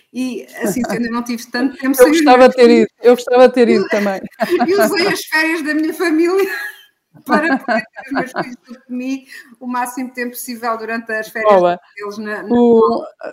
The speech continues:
Speaker 2: o, o M I, o M I T é, por definição, eh, eh, eh, onde há uma comunidade científica incrível e com uma abordagem de,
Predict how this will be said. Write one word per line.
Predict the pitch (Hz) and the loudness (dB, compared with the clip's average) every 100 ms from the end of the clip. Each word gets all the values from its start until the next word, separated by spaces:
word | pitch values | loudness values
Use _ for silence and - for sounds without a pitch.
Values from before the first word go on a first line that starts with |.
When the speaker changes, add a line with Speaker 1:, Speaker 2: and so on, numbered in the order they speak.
| - | -4
Speaker 2:
o, | 226 220 202 | -2 0 2
o | 196 | 2
M | 190 | 4
I, | 196 208 - - - | 2 0 -6 -18 -6
o | 175 | 2
M | 180 170 | 2 2
I | 165 | -2
T | 185 185 | -2 0
é, | 190 | 0
por | 190 208 190 | 0 -2 -4
definição, | - - 165 160 165 165 170 185 | -6 -6 -6 -4 -4 -2 -2 -2
eh, | 196 180 175 185 | -2 -2 -2 -2
eh, | 180 - - 175 | -6 -6 -12 -10
eh, | 170 | -6
onde | 190 185 | -2 2
há | 180 | 2
uma | 175 | 2
comunidade | 156 185 180 180 175 | -2 -4 0 0 -2
científica | 180 160 170 175 - | -6 -8 -10 -10 -4
incrível | 165 170 156 190 175 175 196 196 | -2 -2 -4 -6 -6 -2 0 0
e | 190 | -2
com | - 185 | -4 -6
uma | 180 180 | -2 -2
abordagem | 165 170 185 175 165 170 165 156 | -2 -2 0 0 -2 -4 -2 -4
de, | 180 185 | -6 -8